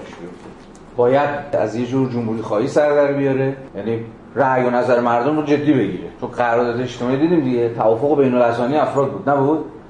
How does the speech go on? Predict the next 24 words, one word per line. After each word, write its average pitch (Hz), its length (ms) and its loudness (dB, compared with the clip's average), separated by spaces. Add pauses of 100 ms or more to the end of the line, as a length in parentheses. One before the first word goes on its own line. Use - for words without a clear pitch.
(240)
ولی 131 100 2
هگل 131 380 2
نمی‌خواد 120 380 -2
وجود 123 360 -4
دولت 123 280 0
رو 135 60 -6
تابع 123 420 0
توافقات 113 540 -2
بین 104 220 -8
الاذهانی 104 460 -8
شهروندان 95 580 -4
با 101 80 0
هم 98 240 -6
دیگه 90 180 -8
بکنه، 90 420 -8
ربطی - 220 -4
نداره 87 160 -14 (300)
و - 20 -2
این 120 200 0
اساس 107 460 -6
نظریه‌های 98 500 -4
جمهوری 98 380 -10
خواهی 95 460 -6
مدرنه. 87 600 -8